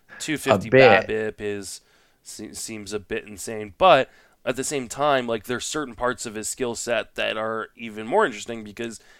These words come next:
Speaker 1: he's not walking guys, like,
Speaker 2: Mm-hmm.
Speaker 1: virtually at all.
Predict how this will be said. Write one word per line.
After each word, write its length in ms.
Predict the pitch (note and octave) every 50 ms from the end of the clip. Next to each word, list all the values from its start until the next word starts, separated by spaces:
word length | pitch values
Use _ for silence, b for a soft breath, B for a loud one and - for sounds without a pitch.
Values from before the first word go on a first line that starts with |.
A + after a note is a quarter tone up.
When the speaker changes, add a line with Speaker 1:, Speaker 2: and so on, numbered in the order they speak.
| b b
Speaker 1:
he's 220 | b B2 A#2 A2
not 240 | C3+ D3 D3+ G#2 G#2+
walking 380 | G#2+ C3+ E3 - - B2+ A2
guys, 500 | G2 G2+ F#2+ F#2+ G2 G#2 A2+ - - - - _ _ _ _ -
like, 120 | G#2 A2+
Speaker 2:
Mm-hmm. 340 | A#2 G#2 G2 G#2 A2 A#2+ C#3+
Speaker 1:
virtually 500 | D3+ B2+ A#2 B2+ - - A#2 A#2 A2+ A2
at 80 | G#2
all. 520 | G#2 G#2+ B2+ C3 G#2+ G#2 G2 G2 G2 -